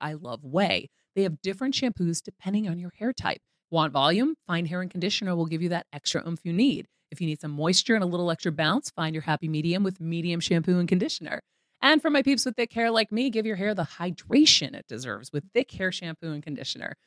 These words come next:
Plus, you guys already know Ouai carries some of my favorite hair care products I use all the time, whether it's the leave-in conditioner, which is my go-to, or the hair oil. They give my hair this hydrating refresh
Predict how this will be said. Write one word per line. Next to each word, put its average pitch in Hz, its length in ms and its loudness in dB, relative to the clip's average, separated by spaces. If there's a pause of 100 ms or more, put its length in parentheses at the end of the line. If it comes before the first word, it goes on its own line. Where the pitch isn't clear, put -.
(180)
Plus, 190 160 4
you 185 60 -6
guys 175 140 2
already 165 240 -2
know 156 200 -4
Ouai 151 220 -4
carries 147 380 -4
some 156 160 -6
of 151 80 -8
my 147 80 -10
favorite 160 340 -2
hair 143 140 -4
care 147 180 -8
products 139 340 -6
I 135 40 -6
use 135 200 -8 (140)
all 147 160 2
the 165 120 0
time, 143 240 -4
whether 139 200 -8
it's - 140 -16
the 143 120 -16
leave-in 202 360 -2
conditioner, 175 560 -4
which - 160 -12
is 160 100 -10
my 214 120 -4
go-to, 165 600 0 (340)
or 175 220 2
the 208 80 0
hair 185 320 -2
oil. 151 480 -2 (260)
They 160 100 -6
give 170 200 -6
my 180 120 -4
hair 165 240 -6
this 147 180 -8
hydrating 196 640 -2
refresh 151 420 -10